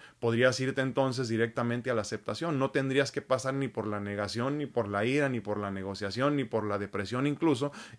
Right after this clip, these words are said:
irte directamente a la aceptación, que es en todo caso, eh, eh, el, el estado perfecto de nosotros, ¿no? Pero, pero la lógica es esa, ¿no? Entonces, eh, eh, si nosotros entendemos, aceptamos, ¿no?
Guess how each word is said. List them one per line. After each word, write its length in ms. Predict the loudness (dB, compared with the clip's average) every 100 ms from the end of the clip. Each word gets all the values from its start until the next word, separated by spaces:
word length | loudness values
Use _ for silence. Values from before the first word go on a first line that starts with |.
| -2
irte 340 | 0 2 2
directamente 640 | 4 2 2 0 0 2
a 40 | 2
la 80 | 2
aceptación, 540 | -2 -4 -4 -2 -4 -6 -6
que 220 | 2 6
es 100 | 6
en 120 | 4
todo 300 | 4 4 6
caso, 540 | 8 8 8 6 6 6
eh, 60 | 2
eh, 500 | 0 0 0 0 -2
el, 220 | -4 0
el 120 | 0
estado 320 | 0 4 4 4
perfecto 400 | 0 0 -2 -2
de 60 |
nosotros, 460 | -2 -2 -2 -2 -4
¿no? 160 | -2
Pero, 240 | 0 0 -2 -12 -20 -4
pero 160 | 2
la 100 | 4
lógica 360 | 4 2 2 0
es 120 | 2
esa, 200 | 0 -2
¿no? 80 | -4
Entonces, 420 | -2 -4 -4 -6 -10 -20 -6
eh, 340 | -2 -2 -2
eh, 400 | -2 -2 -4 -14 -20 -20 -20 -6
si 160 | 2
nosotros 480 | 4 6 4 4 2
entendemos, 680 | 2 2 2 4 4 2 0
aceptamos, 840 | 0 0 -2 -2 2 4 2 -2
¿no? 160 | -8